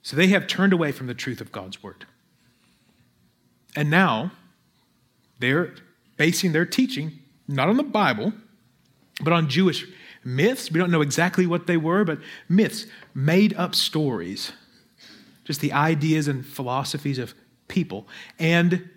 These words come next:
the commands of men. Not God's holy law,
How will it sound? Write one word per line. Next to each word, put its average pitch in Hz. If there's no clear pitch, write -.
the 185
commands 160
of 151
men. 185
Not 214
God's 214
holy 220
law, 180